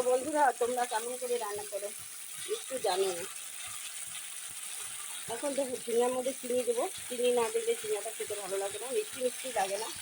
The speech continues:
তাই চিনি দিয়ে দিলাম। চিনি দিয়ে ভালো করে কষিয়ে নিই। দেখো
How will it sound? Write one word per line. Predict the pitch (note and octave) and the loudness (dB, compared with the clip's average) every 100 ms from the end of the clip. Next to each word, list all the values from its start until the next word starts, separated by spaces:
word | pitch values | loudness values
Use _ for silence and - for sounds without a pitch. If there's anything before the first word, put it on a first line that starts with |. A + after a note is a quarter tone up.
| - - - - - | -8 -8 -8 -8 -6
তাই | G#5+ G#5 - | -2 -2 -4
চিনি | - C5 C5 | -6 -6 -4
দিয়ে | C5 - | -4 -2
দিলাম। | B3+ F4+ G4+ - - - - - - - - - - - - - - - - - - - - - - - - | 0 0 0 -6 -8 -8 -10 -8 -8 -8 -8 -8 -8 -8 -8 -8 -8 -8 -8 -4 -2 -2 -4 -6 -6 -6 -6
চিনি | C4 B3+ B3 | 0 0 2
দিয়ে | C#4 D#4+ A#3+ | 2 2 4
ভালো | G#3+ A3 | 4 4
করে | A3 E4 | 4 4
কষিয়ে | G#4+ - A#3+ F3+ | 2 2 2 4
নিই। | - - - - - - - - - - - F#4+ - - - - - - - - - - - - - - - - - - - - B4 - - - - - - - - - - - F3 | 2 0 -4 -2 -2 -4 -4 -4 -2 -2 -2 -2 -2 -4 -4 -4 -4 -4 -4 -4 -6 -6 -6 -6 -6 -6 -4 -4 -4 -4 -4 -4 -2 0 2 0 -2 -6 -6 -6 -6 -6 -6 -4 -2
দেখো | F3+ | 0